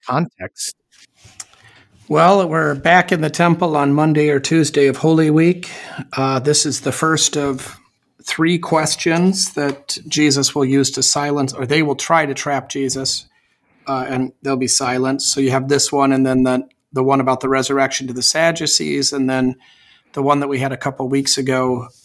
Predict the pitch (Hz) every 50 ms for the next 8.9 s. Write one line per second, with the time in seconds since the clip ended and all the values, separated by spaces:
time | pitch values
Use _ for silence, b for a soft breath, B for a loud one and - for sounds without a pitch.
0 | _ - - 123 - 139 127 - - 131 127 139 139 131 131 127 - - - 131
1 | 131 131 135 131 127 120 - - - 139 135 127 120 - - 139 135 131 123 110
2 | - 107 92 90 92 92 - - 131 - - - 156 147 139 135 131 123 - _
3 | _ _ _ _ _ _ _ _ _ _ - 139 - - 156 180 202 214 190 180
4 | 175 170 170 - - 170 160 151 - - 151 143 139 131 135 131 127 - - -
5 | 151 139 131 135 127 131 - - - 143 127 120 143 139 131 120 117 117 110 123
6 | 110 - _ - 135 131 139 131 - 143 131 - - - 139 131 127 117 120 110
7 | - - 131 123 117 - - - - - - _ _ _ _ _ _ _ _ _
8 | _ _ - 143 123 - 190 180 - - - - - 143 135 131 127 135